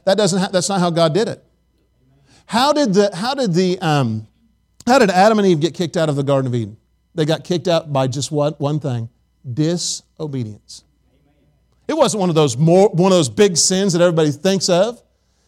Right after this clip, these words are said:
It was just strictly disobedience. They ate something they weren't supposed to eat.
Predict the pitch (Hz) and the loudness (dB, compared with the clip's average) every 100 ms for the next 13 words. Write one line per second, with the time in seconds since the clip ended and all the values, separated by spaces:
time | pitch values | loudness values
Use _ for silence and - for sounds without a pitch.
0 | _ - 302 247 - - 233 240 262 269 | _ -6 0 0 0 0 0 2 0 -2
1 | 160 208 214 247 269 196 160 _ _ 180 | 2 2 2 -2 -2 -4 -6 _ _ 2
2 | 202 202 208 262 - 262 226 240 220 190 | 2 2 -2 -2 -2 -2 -2 0 0 2
3 | 185 190 202 175 - 277 302 - | 0 0 -2 -2 -4 -6 -6 -8